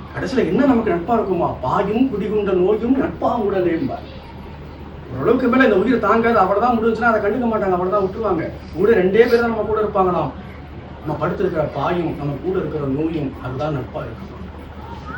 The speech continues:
அதனால இவனுடைய அருள் கிடைச்சிச்சுன்னா இந்த மரணத்தை நாம் வெல்லலாம். அதற்கு நமக்கு திருப்புகழ்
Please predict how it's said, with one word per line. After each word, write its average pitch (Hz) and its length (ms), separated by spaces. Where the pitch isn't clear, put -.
அதனால - 340
இவனுடைய 220 440
அருள் 214 140
கிடைச்சிச்சுன்னா 185 560
இந்த 139 260
மரணத்தை 165 460
நாம் 123 240
வெல்லலாம். 123 400
அதற்கு 160 320
நமக்கு 143 380
திருப்புகழ் 196 400